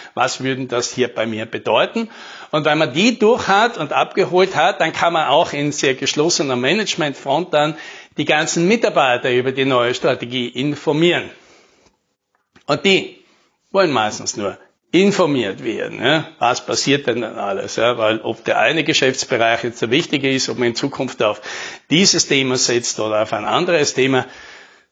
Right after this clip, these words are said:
das ist tatsächlich den meisten Mitarbeitern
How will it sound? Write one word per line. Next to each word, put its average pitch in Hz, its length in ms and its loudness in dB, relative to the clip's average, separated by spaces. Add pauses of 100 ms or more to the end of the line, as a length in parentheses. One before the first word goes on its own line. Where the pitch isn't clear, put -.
(140)
das 190 180 0
ist 143 320 -4 (380)
tatsächlich - 560 -12 (200)
den 135 140 0
meisten 107 340 -4
Mitarbeitern 107 640 -8